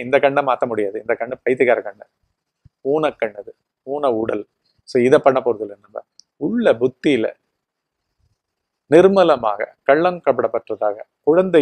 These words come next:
போன்று சத்துவ குண கண்ணாக நம்மளுடைய புத்தி கண்ணையே மாற்றிவிட வேண்டும். அவ்வளவுதான், அதுதான் ஆன்மா. எங்கேயோ போய், எங்கேயோ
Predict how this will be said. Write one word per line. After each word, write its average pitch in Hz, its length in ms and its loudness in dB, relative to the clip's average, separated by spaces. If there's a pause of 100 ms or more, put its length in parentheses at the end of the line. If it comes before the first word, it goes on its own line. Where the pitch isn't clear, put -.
(140)
போன்று 107 340 -8 (840)
சத்துவ 170 520 0 (560)
குண 135 160 0 (220)
கண்ணாக 127 420 0 (320)
நம்மளுடைய 120 440 -2 (100)
புத்தி 135 240 -2 (100)
கண்ணையே 135 380 -2
மாற்றிவிட 127 360 -8 (100)
வேண்டும். - 280 -20 (1600)
அவ்வளவுதான், 185 340 -2
அதுதான் 165 280 0
ஆன்மா. 156 180 -16 (1500)
எங்கேயோ 165 380 6
போய், 180 180 4
எங்கேயோ 180 180 0